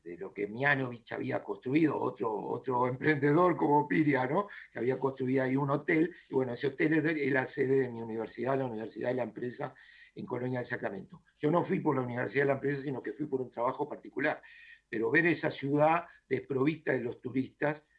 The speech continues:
que, que conserva, a pesar del aluvión de turistas,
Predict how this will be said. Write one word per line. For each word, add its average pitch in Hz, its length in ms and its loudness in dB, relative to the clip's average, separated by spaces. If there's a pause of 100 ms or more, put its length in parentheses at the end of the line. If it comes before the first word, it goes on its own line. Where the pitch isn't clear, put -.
(600)
que, 110 360 -4
que - 140 -10
conserva, 131 560 0
a 151 80 2
pesar 139 380 -2
del 123 200 -4
aluvión 113 680 -4
de 127 100 -4
turistas, 135 560 -4